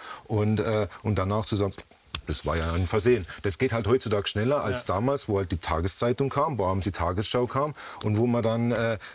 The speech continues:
Speaker 1: äh, am Sonntag sich den Presseclub angeschaut hat und die, äh, und die, die Bundestagsdebatten
Speaker 2: Ja.
Speaker 1: angeschaut hat. Das ist halt heute einfach
Speaker 2: Wir
Speaker 1: alles schneller.
Speaker 2: überprüfen ja auch ganz viele Nachrichten im Netz zu kursieren und ganz viele sind einfach schlicht falsch, aber trotzdem verbreitet es sich. Frau Würz, sechzig Prozent der Bundesbürger haben die Sorge,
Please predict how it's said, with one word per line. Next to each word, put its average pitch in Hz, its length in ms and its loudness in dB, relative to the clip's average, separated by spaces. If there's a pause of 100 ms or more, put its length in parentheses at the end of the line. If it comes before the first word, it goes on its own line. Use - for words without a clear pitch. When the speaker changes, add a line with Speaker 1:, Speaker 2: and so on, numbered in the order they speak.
Speaker 1:
äh, 104 460 0
am 110 320 2
Sonntag 123 420 0
sich 120 220 0
den 107 120 -2
Presseclub 117 460 0
angeschaut 123 400 0
hat 127 220 0
und 123 140 0
die, 120 140 2
äh, 117 320 0
und 120 180 0
die, 117 180 0
die 110 160 0
Bundestagsdebatten 95 800 0
Speaker 2:
Ja. 87 60 -2
Speaker 1:
angeschaut 92 180 0
hat. 85 60 0
Das 92 140 2
ist - 120 0
halt 107 140 -4
heute 101 160 0
einfach 92 160 -2
Speaker 2:
Wir 92 60 -2
Speaker 1:
alles 147 120 0
schneller. 135 140 0
Speaker 2:
überprüfen 175 320 -4
ja 147 80 -2
auch 139 100 -4
ganz 139 260 -6
viele 143 520 -4
Nachrichten 143 420 -6
im 139 80 -2
Netz 135 200 -2
zu 139 80 -8
kursieren 147 400 -2
und 127 100 0
ganz 120 180 -4
viele 123 180 -6
sind 113 200 -4
einfach 123 260 -2
schlicht - 260 -8
falsch, 131 400 0
aber 143 160 -6
trotzdem 127 320 -6
verbreitet 127 460 -2
es 139 120 -2
sich. - 200 -2 (300)
Frau 135 160 2
Würz, 147 220 2 (200)
sechzig - 480 2
Prozent 170 340 2
der 147 60 4
Bundesbürger 175 800 4
haben 151 220 4
die 127 80 4
Sorge, 180 580 4